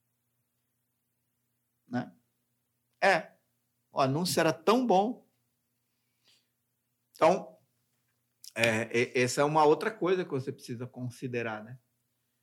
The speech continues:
É, é isso, né? Acho que falei muito aqui sobre, sobre anúncio e como quem é copy deve,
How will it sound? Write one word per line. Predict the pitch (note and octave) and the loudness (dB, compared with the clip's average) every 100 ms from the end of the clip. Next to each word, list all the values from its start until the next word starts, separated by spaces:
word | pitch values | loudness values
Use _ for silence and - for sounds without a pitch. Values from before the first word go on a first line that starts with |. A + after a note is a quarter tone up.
| _ _ _ _ _ _ | _ _ _ _ _ _
É, | A#2+ A2 G#2+ G#2+ G#2 _ - A3+ | -14 -14 -14 -20 _ _ 0 0
é | |
isso, | D3 - - _ | 0 -6 -12 _
né? | - A#2+ - _ _ _ _ | -16 -16 -16 _ _ _ _
Acho | A#2+ - | -14 -14
que | - | -16
falei | - C#3+ C3+ C#3 | -2 0 2 0
muito | B2+ B2+ B2 | -2 -4 -6
aqui | A2 A#2+ | -12 -14
sobre, | A2+ - A2+ A2+ A#2 _ _ _ _ _ _ | -14 -14 -14 -16 -20 _ _ _ _ _ _
sobre | - A#2 G#2+ A2+ A2+ A2+ | -12 -10 -12 -12 -14 -4
anúncio | A2+ G#2+ A2+ C#3+ - B2+ | -2 0 -2 -4 -6 -10
e | |
como | - B2+ B2+ A2+ G#2+ _ _ _ _ _ _ _ | -4 -2 -2 -4 -8 _ _ _ _ _ _ _
quem | - B2 | -4 0
é | A2+ | 0
copy | - B2 A#2+ A#2 | 2 0 0 -2
deve, | A2+ A2+ A2 | -4 -2 -4